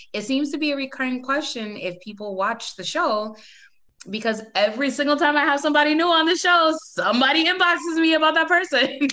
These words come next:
So, I mean, how do you deal with conflict? And what ways have you, like, learned to deal with conflict better? Are there things that you feel like you could have done better? There are things I feel like I could have done better. And there are some things that I feel like, baby,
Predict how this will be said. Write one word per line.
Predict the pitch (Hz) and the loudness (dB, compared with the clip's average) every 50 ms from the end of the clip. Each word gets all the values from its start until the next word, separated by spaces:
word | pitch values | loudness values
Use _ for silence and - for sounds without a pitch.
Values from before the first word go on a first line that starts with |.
| - - | -2 -4
So, | - 233 208 202 202 208 202 | 0 2 2 4 2 2 0
I | 202 208 | -2 -4
mean, | 208 208 208 208 208 208 208 - - - _ | -6 -8 -10 -12 -12 -12 -14 -20 -20 -20 _
how | - 254 262 262 254 | -2 -2 -2 -2 -2
do | 254 247 | -6 -8
you | 220 220 226 233 | -8 -8 -8 -10
deal | 196 196 190 180 175 | -8 -6 -4 -2 -2
with | 170 170 - | -4 -4 -10
conflict? | - - 165 165 170 175 - - 196 202 214 214 - - _ _ _ _ _ _ - | -8 -4 -4 -4 -4 -6 -12 -12 -10 -10 -10 -12 -18 -20 _ _ _ _ _ _ -14
And | 180 180 175 165 170 | -12 -12 -10 -8 -4
what | 190 185 - - | -4 -4 -4 -4
ways | 185 180 175 175 180 185 180 - | -8 -8 -6 -6 -8 -10 -12 -14
have | - - 170 170 170 175 175 170 | -8 -4 -4 -4 -4 -4 -8 -12
you, | 165 170 170 170 170 170 170 165 160 | -14 -12 -12 -10 -10 -10 -12 -12 -12
like, | 165 151 147 147 | -12 -12 -12 -12
learned | 156 156 160 165 170 175 170 | -12 -12 -10 -10 -10 -12 -14
to | 175 165 | -16 -14
deal | 165 160 160 | -12 -12 -12
with | 156 156 | -14 -14
conflict | - - 156 151 151 - 160 151 _ | -14 -14 -14 -14 -14 -18 -20 -20 _
better? | - 147 151 165 185 214 254 262 _ _ _ - - - | -12 -12 -10 -10 -10 -12 -12 -14 _ _ _ -20 -16 -12
Are | 185 180 | -12 -12
there | 190 185 175 175 | -10 -12 -14 -14
things | 180 170 175 196 196 190 | -16 -16 -16 -16 -16 -14
that | 190 - - | -16 -16 -16
you | 160 175 185 190 190 185 190 190 185 _ _ _ _ _ _ _ _ | -16 -16 -16 -16 -16 -16 -16 -16 -18 _ _ _ _ _ _ _ _
feel | _ - 196 190 190 185 | _ -16 -12 -10 -10 -10
like | 190 180 175 180 175 175 - - _ | -8 -10 -10 -10 -12 -14 -18 -20 _
you | - 170 185 | -18 -18 -18
could | 180 - 202 190 | -12 -10 -10 -8
have | 180 175 | -8 -10
done | 175 170 185 220 220 | -10 -10 -10 -10 -10
better? | - - - 82 87 101 101 _ _ - | -12 -12 -14 -16 -18 -20 -20 _ _ -10
There | 180 185 | -8 -8
are | 190 | -6
things | 190 202 196 196 185 | -8 -8 -14 -14 -12
I | 170 170 180 | -12 -12 -12
feel | 175 196 175 | -12 -14 -14
like | 165 165 170 | -14 -12 -12
I | 165 | -14
could | 165 - 160 | -14 -14 -14
have | 151 147 | -14 -14
done | 147 147 147 147 | -12 -12 -10 -10
better. | 143 147 151 151 _ _ - _ _ _ | -10 -10 -10 -12 _ _ -20 _ _ _
And | - 165 | -18 -12
there | 165 190 185 190 | -10 -8 -8 -8
are | 185 | -10
some | 180 - 190 190 196 196 | -12 -12 -14 -14 -14 -14
things | 196 190 190 185 175 | -16 -16 -16 -14 -12
that | 175 175 | -10 -10
I | 175 170 | -10 -10
feel | - 190 175 | -10 -12 -10
like, | 170 160 156 151 147 | -10 -10 -10 -10 -10
baby, | 156 165 180 190 202 196 208 220 220 233 247 247 | -10 -10 -10 -10 -12 -12 -12 -12 -12 -12 -12 -14